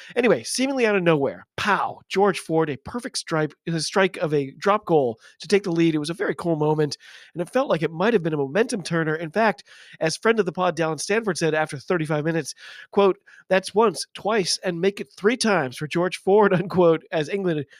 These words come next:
pushed their lead to twelve to three as we went to the break. Three drop goals in one game. I don't think I've ever seen that before. What a player, man. Argentina, though, they just couldn't get anything going. It was honestly really surprising. They'd looked so active and they'd had such a,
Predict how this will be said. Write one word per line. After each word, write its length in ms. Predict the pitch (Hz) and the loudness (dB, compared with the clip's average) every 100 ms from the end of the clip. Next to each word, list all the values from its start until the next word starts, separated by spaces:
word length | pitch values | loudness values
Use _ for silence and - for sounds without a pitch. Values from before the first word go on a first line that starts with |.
| _ | _
pushed 220 | 214 208 | -6 -2
their 140 | 185 165 | 0 0
lead 200 | 160 143 | 0 -4
to 60 | |
twelve 320 | 131 180 160 | -2 0 0
to 80 | 135 | 0
three 420 | - - 214 214 | -12 -4 -2 -2
as 100 | 156 | -4
we 80 | 147 | -2
went 160 | 151 139 | -2 -2
to 60 | |
the 80 | 127 | -8
break. 400 | 120 156 156 - _ - _ - | -4 -2 -2 -4 _ -20 _ -2
Three 180 | 190 | 2
drop 240 | 285 254 262 | 2 2 0
goals 240 | 233 220 | 0 0
in 60 | 165 | -2
one 160 | 196 | -2
game. 240 | 185 202 165 | 0 0 0
I 120 | 165 | -2
don't 100 | 220 | -4
think 140 | 262 208 | -4 -6
I've 100 | 180 | -4
ever 220 | - 214 233 | -2 -2 -4
seen 240 | - 285 | -6 -4
that 160 | 165 - | -4 -6
before. 260 | - 131 | -12 -12
What 160 | 113 226 | -10 -12
a 60 | |
player, 360 | - - 240 160 | -10 -2 0 0
man. 300 | 135 143 151 _ _ - - _ _ | -2 -6 -8 _ _ -20 -20 _ _
Argentina, 480 | - 220 214 208 220 | -2 0 0 0 2
though, 140 | 180 175 | 4 2
they 120 | 175 | 0
just 220 | 185 220 | -4 -6
couldn't 200 | 208 165 | -4 -2
get 160 | 151 - - | -4 -6 -6
anything 540 | 240 302 220 127 98 69 _ - | 0 0 0 -4 -14 -16 _ -10
going. 320 | 143 185 180 | -2 0 2
It 60 | 156 | 0
was 140 | 147 | -2
honestly 420 | 196 240 247 135 123 | -2 -4 -4 -8 -6
really 240 | 160 254 | -4 -4
surprising. 580 | - - 160 165 156 139 - - - - | -6 -4 0 0 0 -6 -12 -20 -20 -2
They'd 180 | 180 196 | 0 2
looked 160 | 233 | -2
so 340 | - - 220 285 | -2 0 0 0
active 480 | 170 220 - 202 170 | -2 -4 0 0 0
and 160 | 165 | -2
they'd 100 | 160 | -2
had 140 | 170 180 | -2 -2
such 180 | 180 | -4
a, 120 | 165 | -4